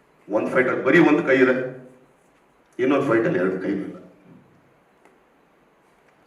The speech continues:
So ಇಷ್ಟು ಸಾಕು ಅಂತ ಅನ್ಕೊಳ್ತೀನಿ, ಏನಕ್ಕೆ ನಾವು ಸ್ಪೆಷಲ್ ಅಂತ ಹೇಳ್ತೀವಿ ಅಂತ ಅಂದ್ಬಿಟ್ಟು. ಹಾ? ಎಲ್ಲರೂ ಸಿನಿಮಾಗಳಲ್ಲಿ ನಾವು ಅನ್ಕೊಳ್ತೀವಿ, ಹೀರೋ ಎಂಟ್ರಿ ಅಂದ ತಕ್ಷಣ ವಾವ್, ಧೂಮ್ ಧಮಾಕ್.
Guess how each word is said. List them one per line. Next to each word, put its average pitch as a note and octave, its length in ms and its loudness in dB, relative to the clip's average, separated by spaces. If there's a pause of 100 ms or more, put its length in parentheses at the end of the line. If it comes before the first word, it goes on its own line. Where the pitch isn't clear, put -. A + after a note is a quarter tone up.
So F#2+ 140 -14
ಇಷ್ಟು G2+ 160 -16
ಸಾಕು A2 280 -4
ಅಂತ A2 140 -4
ಅನ್ಕೊಳ್ತೀನಿ, F#2 460 -6
ಏನಕ್ಕೆ - 200 -4
ನಾವು F#2+ 160 -6
ಸ್ಪೆಷಲ್ - 360 -10
ಅಂತ F#3 180 -12
ಹೇಳ್ತೀವಿ - 280 -20
ಅಂತ - 160 -20
ಅಂದ್ಬಿಟ್ಟು. - 440 -16 (500)
ಹಾ? - 320 -4 (800)
ಎಲ್ಲರೂ C3+ 300 8
ಸಿನಿಮಾಗಳಲ್ಲಿ C#3+ 580 6
ನಾವು B2 140 6
ಅನ್ಕೊಳ್ತೀವಿ, G#2 760 2 (200)
ಹೀರೋ B2+ 260 6
ಎಂಟ್ರಿ B2+ 300 4
ಅಂದ B2 160 2
ತಕ್ಷಣ A2+ 460 -2
ವಾವ್, A2+ 400 6
ಧೂಮ್ C#3 280 0
ಧಮಾಕ್. - 440 0